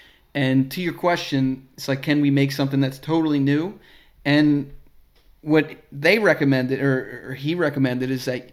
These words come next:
as soon as you add one function to the token standard, you au-, automatically limit what that token could do. Um, so, for example, if we made it E R C twenty like, uh, you wouldn't be able to,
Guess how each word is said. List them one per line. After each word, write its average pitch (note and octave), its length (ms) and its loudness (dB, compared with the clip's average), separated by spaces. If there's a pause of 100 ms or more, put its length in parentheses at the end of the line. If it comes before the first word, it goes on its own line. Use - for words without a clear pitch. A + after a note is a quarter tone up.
(140)
as C#3 120 -6
soon G#3 220 0
as F3+ 160 -2
you D#3 300 0
add D3 420 0
one F#3+ 240 2
function C#3 720 0 (360)
to E3+ 120 -2
the D3+ 120 -2
token D3+ 360 0
standard, C3 480 -4
you D3 140 0
au-, D#3+ 220 -2
automatically C#3+ 680 -2
limit C3+ 560 0 (280)
what C#3 160 0
that C3 160 -4
token B2+ 260 -6
could B2 160 -12
do. C3 220 -6 (600)
Um, C3 360 0
so, C3+ 560 2 (100)
for - 160 -2
example, C#3+ 380 2
if C3+ 100 -4
we D3 80 2
made D3 180 4
it C#3+ 120 -2
E C#3+ 100 0
R C3+ 80 2
C C3+ 160 -4
twenty E3 340 -2
like, B2 400 -4 (600)
uh, C3 400 0 (880)
you D3+ 180 2
wouldn't D3+ 200 4
be D3 80 6
able C#3+ 140 6
to, C3+ 400 2